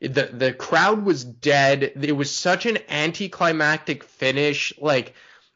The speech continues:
it was horrible. It was, honest to God, one of the worst main events of all time, given for what they billed it as and for what the outcome was. And like I said, going into that match, even with the Vince McMahon nonsense,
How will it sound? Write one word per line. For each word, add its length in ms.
it 160
was 160
horrible. 580
It 180
was, 220
honest 500
to 60
God, 540
one 340
of 160
the 160
worst 540
main 280
events 340
of 100
all 220
time, 540
given 300
for 160
what 340
they 120
billed 520
it 80
as 280
and 180
for 100
what 260
the 180
outcome 460
was. 280
And 180
like 200
I 140
said, 380
going 400
into 320
that 240
match, 360
even 400
with 160
the 100
Vince 280
McMahon 460
nonsense, 500